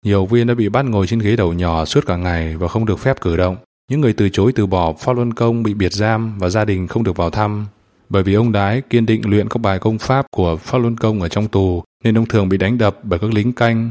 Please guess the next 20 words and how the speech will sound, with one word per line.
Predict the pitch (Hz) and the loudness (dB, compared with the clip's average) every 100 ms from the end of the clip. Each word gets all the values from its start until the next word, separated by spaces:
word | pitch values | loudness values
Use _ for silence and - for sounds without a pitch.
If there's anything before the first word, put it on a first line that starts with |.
| 104 | -4
và | 85 | -4
trở | - | -2
nên | 87 110 107 | 0 0 2
gầy | 95 87 | 0 2
hốc | 127 - | 0 0
hác. | 139 143 147 _ _ - | 0 0 -6 _ _ 2
Túi | 120 | 4
mật | 135 110 | 4 2
của | 101 | 2
ông | 113 | 2
bị | 113 104 | 2 2
vỡ | 107 120 147 | 2 2 0
sau | 131 | 0
một | 104 | 0
lần | 98 95 | 2 0
bị | 92 | 0
đánh | 90 127 | 0 0
đập | 107 | -2
gần | 92 92 | 0 -2
đây | 92 110 110 | 2 2 0